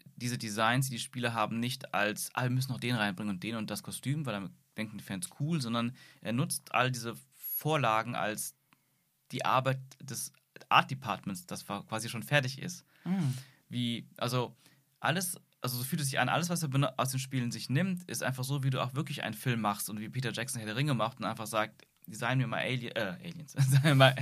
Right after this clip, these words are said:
Speaker 1: Elben <laughs> und, und Orks und Zwerge und Locations." Aber die, diese Designs sind halt einfach schon passiert, weil die in den Spielen sind. Und dann, ich brauch jetzt diese K-, Wesen und ich brauch jetzt diese Location. Und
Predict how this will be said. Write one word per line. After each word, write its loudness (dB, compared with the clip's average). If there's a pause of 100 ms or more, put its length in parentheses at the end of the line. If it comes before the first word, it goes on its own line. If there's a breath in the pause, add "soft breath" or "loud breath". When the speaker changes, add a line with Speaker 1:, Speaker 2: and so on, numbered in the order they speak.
(120)
Speaker 1:
Elben 4 (320 loud breath)
<laughs> 6
und, 10
und -2
Orks 6
und 0
Zwerge 4
und -6
Locations." 0 (320 loud breath)
Aber -2
die, 2
diese 2
Designs 0
sind -2
halt 0
einfach -4
schon 0
passiert, -4
weil -8
die -8
in -6
den -6
Spielen -4
sind. -8
Und -10
dann, -8 (440 loud breath)
ich -18
brauch -8
jetzt -8
diese -4
K-, -14
Wesen -4 (260)
und -12
ich -14
brauch -14
jetzt -10
diese -12
Location. -8 (640 loud breath)
Und -2